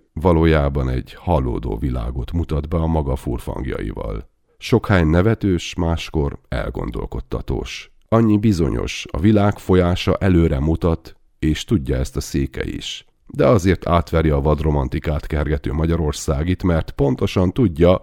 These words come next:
ki fogja fizetni ezt a szép fafaragványt, mert szégyel másként tenni.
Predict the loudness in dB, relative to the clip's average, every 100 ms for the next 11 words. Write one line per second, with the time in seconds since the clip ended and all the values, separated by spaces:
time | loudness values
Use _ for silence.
0 | -4 -2 0 4 4 4 2 2 4 2
1 | 2 0 -2 -4 4 4 4 0 -2 0
2 | 0 0 0 0 0 0 2 2 2 -2
3 | -6 -14 -6 -2 -2 0 2 2 2 0
4 | -4 -2 2 2 2 -2 -4 -2 -6 -8